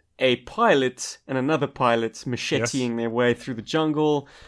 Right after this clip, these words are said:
Speaker 1: First pilot is ostensibly Windmill, and the second is Lift Ticket, if you're going by the text. <sighs> But, <laughs> so the first speaker is colored to be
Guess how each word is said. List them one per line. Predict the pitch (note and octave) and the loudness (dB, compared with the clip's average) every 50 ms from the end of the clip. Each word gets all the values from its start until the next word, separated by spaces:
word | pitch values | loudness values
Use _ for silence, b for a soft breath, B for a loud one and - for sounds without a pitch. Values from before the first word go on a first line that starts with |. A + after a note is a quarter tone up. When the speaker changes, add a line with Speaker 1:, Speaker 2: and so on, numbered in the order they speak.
| B B B B B | B B B B B
Speaker 1:
First | - F#3 F3+ D#3 - - | 2 4 4 4 4 0
pilot | - - D#3+ D3+ D3 C#3+ C#3 C#3 C3+ - | -2 2 6 8 8 8 6 4 2 0
is | C3 C3+ C3+ C3 B2+ B2 A#2 - - - - | 0 0 2 2 0 -2 -4 -6 -8 -8 -8
ostensibly | G2+ G2 - - - - C3+ C#3+ C#3 - C#3 - A#2+ A2+ | -6 -6 -6 -6 -4 -2 -2 -2 -2 -4 -4 -2 -2 -2
Windmill, | G#2+ A#2+ C#3 C#3 D3 D#3 D3+ B2+ C3+ C3 B2 A#2+ A#2+ B2 C#3 D#3 D3+ - _ _ _ _ _ _ _ _ _ _ _ - | 0 2 4 4 4 4 2 2 0 2 2 2 2 2 0 -4 -8 -12 _ _ _ _ _ _ _ _ _ _ _ -6
and | - B2+ B2 | -2 0 0
the | B2 B2 | 0 0
second | - - D#3 C#3 - D3 C3 B2+ | 0 0 0 0 0 0 -2 -2
is | A2+ A2 | -2 0
Lift | B2 C3 D3 C#3+ - - | 2 2 2 2 0 -10
Ticket, | - C3 - - B2 A#2 - - - - | -10 -8 -8 -8 -10 -10 -12 -12 -10 -8
if | C3+ - - | -6 -2 -2
you're | B2+ | -2
going | B2+ - B2+ B2 B2 B2 | 2 2 2 4 2 0
by | A#2 - B2+ A#2+ A#2 | 0 2 2 4 4
the | G#2 A2+ | 2 -2
text. | - _ - - - E3 - - - - - - - - - _ _ _ _ - | -8 _ -8 -4 -2 -2 -2 -4 -8 -16 -16 -16 -16 -18 -20 _ _ _ _ 0
<sighs> | G#3 A3 G#3+ G3+ F#3 E3 D#3 F#3+ B B B B - | 4 6 6 6 6 4 0 -4 B B B B 4
But, | E3 D#3+ D3+ D#3 - - - B B B B B B2 B | 6 8 8 6 4 0 -10 B B B B B -18 B
<laughs> | B - _ _ _ _ _ - | B -20 _ _ _ _ _ -10
so | - - F3+ | -6 -4 -2
the | E3+ F3+ | -2 -2
first | - - G#3 G#3+ A3+ A3+ - - - | 0 4 6 6 6 6 4 -2 -6
speaker | - - - - D#3 C#3 C3+ - D3 | -6 -2 2 4 4 4 4 2 0
is | - B2 C3 B2 - | 0 0 0 -2 -4
colored | - - - C#3 B2 A#2+ A#2+ A#2 A2 - - - _ _ _ - | -6 -2 2 2 4 4 4 2 0 -4 -12 -20 _ _ _ -12
to | - C3+ | -12 -12
be | B2 - C#3+ C3+ A#2+ A#2 A#2 F#3+ F3+ F3+ - - | -6 0 2 2 4 4 2 2 0 -2 -4 -8